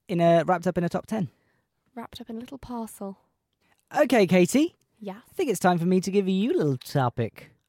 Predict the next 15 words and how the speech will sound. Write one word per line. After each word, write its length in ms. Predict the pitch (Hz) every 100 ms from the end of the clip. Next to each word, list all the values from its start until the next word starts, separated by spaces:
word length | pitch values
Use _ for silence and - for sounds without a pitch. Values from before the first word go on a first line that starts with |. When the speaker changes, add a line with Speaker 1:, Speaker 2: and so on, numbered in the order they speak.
| _ _
Speaker 2:
Hit 260 | 240 -
me. 220 | - - _
Speaker 1:
For 180 | - 175
episode 420 | 180 170 185 175
seven. 540 | - 190 202 104 90 _ _ _
Speaker 2:
Stop 600 | _ - - - 302 277 240
it. 220 | 185 110
Speaker 1:
The 60 | 147
penultimate. 640 | 156 165 202 - 127 - _ _ _ _ _ _ _
Speaker 2:
The 80 | -
penultimate. 760 | - 240 269 277 - 214 - _
God, 400 | 226 226 214 196
we're 80 | 220
there 160 | 240
already. 480 | 254 294 302 208 _